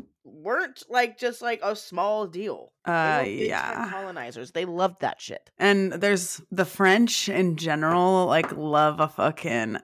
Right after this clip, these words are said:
Speaker 2: have you ever heard how, like, Paris is, like, the most protested city in the world?
Speaker 1: No.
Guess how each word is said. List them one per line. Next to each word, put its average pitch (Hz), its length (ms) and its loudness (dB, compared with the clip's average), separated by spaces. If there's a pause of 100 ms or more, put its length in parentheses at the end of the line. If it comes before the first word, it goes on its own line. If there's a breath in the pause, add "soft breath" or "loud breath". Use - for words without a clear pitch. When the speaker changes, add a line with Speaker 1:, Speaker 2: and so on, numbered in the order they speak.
(120)
Speaker 2:
have 185 180 0
you 202 60 8
ever 202 200 0
heard 190 220 0
how, 170 320 4
like, 104 540 -2
Paris 160 400 2
is, - 140 -4
like, 160 140 -4
the 156 60 -4
most 151 280 -2
protested 151 760 -2
city 156 300 -2
in 151 80 -4
the 151 60 -4
world? 147 360 2
Speaker 1:
No. 156 280 -12